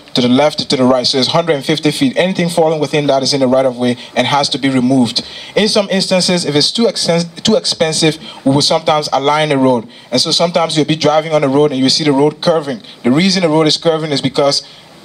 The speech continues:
uh, sometimes a wrap was too expensive, and that's some of the things that goes into that. Now, on this, we have to go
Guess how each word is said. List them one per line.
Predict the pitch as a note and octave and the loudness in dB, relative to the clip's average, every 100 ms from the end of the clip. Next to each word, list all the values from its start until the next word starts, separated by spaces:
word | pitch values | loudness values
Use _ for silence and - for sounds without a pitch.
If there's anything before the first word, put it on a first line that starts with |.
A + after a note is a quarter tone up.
| - | -4
uh, | C3+ B2+ A#2+ | 0 2 0
sometimes | - D#3+ E3 D3 - | 0 0 0 0 0
a | C3 | -2
wrap | B2 D3 C#3+ | 0 0 0
was | C#3 | -2
too | - | 0
expensive, | A#2+ - - D#3+ E3+ D#3 | -2 0 -2 -2 -2 -2
and | C3+ | 0
that's | C3+ C#3 | 0 0
some | - | -2
of | C#3+ | -2
the | C3 | -2
things | C#3+ B2+ | -2 0
that | A#2+ | 0
goes | C4 C4 | 0 -2
into | C4 B3 | -2 -2
that. | A3+ F3 - - - | -2 -4 -8 -16 -4
Now, | - B2+ | -2 0
on | G#3 B3+ A3 | 0 0 0
this, | F3+ C#3 - - - - - - - - | 0 0 -2 -6 -16 -20 -20 -20 -20 -6
we | C3 F3+ C4 | 0 2 2
have | A3 G#3+ G#3 | 0 -2 -2
to | F#3 | -2
go | E3 E3 F3 | 0 0 0